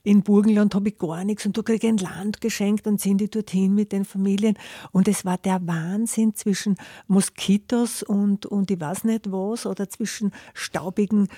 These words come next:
Präerien, haben die Länder gekriegt und haben gesehen, „Hey, da kann ich auch nicht leben. Wie geht das? Wie tue ich? Wie mache ich? Wie,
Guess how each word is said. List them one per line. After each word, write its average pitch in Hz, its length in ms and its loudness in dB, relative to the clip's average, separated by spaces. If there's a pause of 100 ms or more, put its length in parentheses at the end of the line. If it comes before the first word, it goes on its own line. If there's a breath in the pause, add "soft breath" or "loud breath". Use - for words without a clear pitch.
(100)
Präerien, 196 680 4 (160 loud breath)
haben 185 200 4
die 208 120 -2
Länder 185 440 -2
gekriegt 208 340 -2
und 196 140 0
haben 196 160 0
gesehen, 196 320 0
„Hey, 180 280 0 (380 soft breath)
da 190 220 0
kann 185 220 0
ich 170 100 0
auch 180 100 -2
nicht 277 220 0
leben. 175 480 -2 (180)
Wie 185 140 4
geht - 420 -6
das? 175 320 -4
Wie 202 180 2
tue 226 340 -2
ich? 180 200 -2
Wie 190 120 4
mache 190 500 -2
ich? 165 200 -2
Wie, 190 260 -2